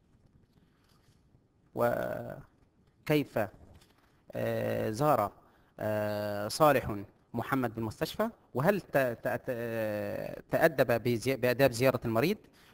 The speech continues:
وجدنا بالفعل أن صالح تأدب بزيارة المريض، ومنها أنه، آه، تلاطف معه في الخطاب، أثنى عليه في حالة المرض، آه، كان قليل الوقت معه في الزيارة، لم يكثر في الزيارة عليه،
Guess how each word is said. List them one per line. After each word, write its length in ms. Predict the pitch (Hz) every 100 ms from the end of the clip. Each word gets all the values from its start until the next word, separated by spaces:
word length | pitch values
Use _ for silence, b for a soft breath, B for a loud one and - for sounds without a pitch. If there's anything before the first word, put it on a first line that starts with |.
| -
وجدنا 260 | 127 147
بالفعل 340 | 131 120 147 135
أن 140 | 120
صالح 240 | 113 127 120
تأدب 420 | 113 117 113 107
بزيارة 340 | 104 117 110 104
المريض، 340 | 104 110 196 - b b b -
ومنها 1120 | 123 120 117 120 120 - - 143 127 131 -
أنه، 360 | 127 123 127 123 b b -
آه، 1700 | 131 127 127 123 123 120 123 120 120 123 123 117 101 92 78 71 - - -
تلاطف 360 | 156 165 160
معه 200 | 143 135
في 80 | 131
الخطاب، 420 | 117 120 - 160 - _ b b b
أثنى 260 | 190 185 151
عليه 340 | 131 139 135
في 120 | 123
حالة 220 | 120 131 131
المرض، 280 | 120 135 185 - _ b b b b -
آه، 500 | 120 123 123 123 127
كان 260 | 123 175 202
قليل 320 | 190 190 214
الوقت 280 | 185 202 196
معه 220 | 202 135
في 140 | -
الزيارة، 500 | 123 117 127 160 196 - -
لم 140 | 139 131
يكثر 240 | 151 139
في 80 | -
الزيارة 320 | 113 127 123
عليه، 400 | 117 139 160 208